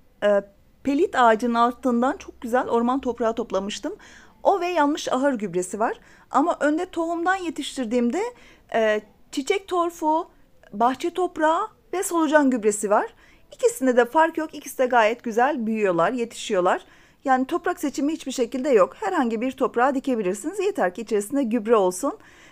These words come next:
E, gübrelenmeyi çok seviyor, sulanmayı çok seviyor, güneş ışığını çok seviyor. Tam gün güneşin altında hiçbir şekilde yaprakları zarar görmüyor. Ne kadar çok gün ışığı alıyor, ne kadar çok güneş görüyor, o kadar çok size çiçek veriyor.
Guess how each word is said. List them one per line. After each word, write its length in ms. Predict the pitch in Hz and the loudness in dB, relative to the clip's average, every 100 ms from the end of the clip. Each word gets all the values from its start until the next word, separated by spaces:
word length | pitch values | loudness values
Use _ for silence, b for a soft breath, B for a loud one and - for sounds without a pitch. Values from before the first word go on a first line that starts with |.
| B | B
E, 220 | - 240 240 | -2 0 0
gübrelenmeyi 680 | 254 285 302 302 277 302 349 | 0 0 0 2 0 0 -4
çok 240 | 294 277 | -8 -6
seviyor, 520 | - 196 170 165 185 | -4 -2 0 0 0
sulanmayı 540 | - 349 302 277 254 262 | -4 -2 0 2 0 -2
çok 240 | 277 262 | -4 -6
seviyor, 520 | - 208 170 160 175 - _ - | -2 -2 0 -2 -2 -8 _ -14
güneş 440 | 220 269 320 359 | -4 -2 -2 -4
ışığını 380 | - 262 247 254 | -6 -4 -2 -4
çok 260 | 262 240 - | -4 -6 -4
seviyor. 420 | 226 170 170 120 | -4 0 0 -2
Tam 300 | - 339 311 | -4 -4 -2
gün 180 | 247 247 | -2 0
güneşin 320 | 262 262 269 | 0 -2 -4
altında 520 | 240 247 285 233 208 285 B B B | -6 -4 -4 -2 -2 -2 B B B
hiçbir 300 | 349 - 339 | -12 -8 -6
şekilde 360 | 330 285 277 | -6 -4 -4
yaprakları 540 | 311 294 302 294 262 311 | -2 -2 -2 0 -2 0
zarar 280 | 254 240 | 2 2
görmüyor. 460 | 240 220 214 180 175 269 B B B | 2 2 0 0 -4 -6 B B B
Ne 180 | 262 453 | -2 0
kadar 320 | 392 285 262 | 0 0 0
çok 340 | 240 185 _ | -4 -6 _
gün 140 | 269 339 | -6 -6
ışığı 260 | 339 294 277 | -6 -4 -2
alıyor, 460 | 262 285 277 302 | 0 2 2 2
ne 80 | 370 | -4
kadar 340 | 370 269 214 214 | -6 0 2 0
çok 260 | 220 208 | -4 -4
güneş 320 | 240 277 302 | -4 -4 -4
görüyor, 360 | - 277 285 302 - B B | -6 -4 -2 -4 -6 B B
o 60 | 349 | -6
kadar 320 | 349 233 226 | 2 4 4
çok 180 | 320 330 - | 0 -8 -8
size 360 | 269 220 277 | -4 0 0
çiçek 360 | - - 254 247 | -2 -6 -4 -2
veriyor. 340 | 190 190 214 | -2 0 -2